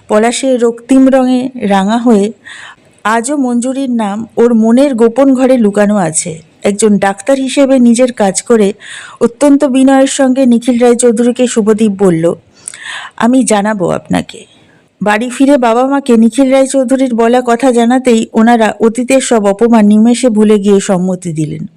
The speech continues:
কারণ এতদিন পর ওনারা শুভ সেই উজ্জ্বল মুখমণ্ডল দেখতে পেলেন। একটা সুখের দীপ্তি ওর মুখে ছড়িয়ে পড়েছিল।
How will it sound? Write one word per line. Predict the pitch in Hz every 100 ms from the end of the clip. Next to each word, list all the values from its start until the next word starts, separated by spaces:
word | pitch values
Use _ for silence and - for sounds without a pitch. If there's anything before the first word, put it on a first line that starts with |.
| _ _ - - - -
কারণ | 214 208 214
এতদিন | 185 214 240 302
পর | 311 247
ওনারা | 220 220 233 214
শুভ | - 208 240
সেই | 247 240 214
উজ্জ্বল | 214 196 233 240
মুখমণ্ডল | 214 214 240 233 226 196
দেখতে | 170 165 - 185
পেলেন। | 170 156 165 - - - - -
একটা | - 214 269
সুখের | 277 277 285 285 233
দীপ্তি | 262 - 226 220
ওর | - 233
মুখে | 233 233 226
ছড়িয়ে | - 208 226
পড়েছিল। | 214 170 165 - 160